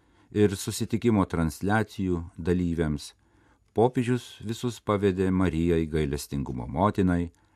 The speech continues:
kad ji padėtų mums mylėti bažnyčią ir stengtis, kad ji taptų svetingais namais visiems.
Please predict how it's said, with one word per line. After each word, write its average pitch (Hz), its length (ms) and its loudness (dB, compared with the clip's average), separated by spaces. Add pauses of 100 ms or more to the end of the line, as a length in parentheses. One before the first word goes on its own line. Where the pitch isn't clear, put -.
(260)
kad 120 240 0
ji 101 280 0
padėtų 98 760 0
mums 90 440 -2
mylėti 98 580 2
bažnyčią 101 640 0
ir 95 80 -4
stengtis, 92 720 0
kad 71 160 -6
ji 69 140 -10 (100)
taptų 101 520 -4 (380)
svetingais 98 1040 -2 (340)
namais 76 760 -4 (240)
visiems. 76 680 -6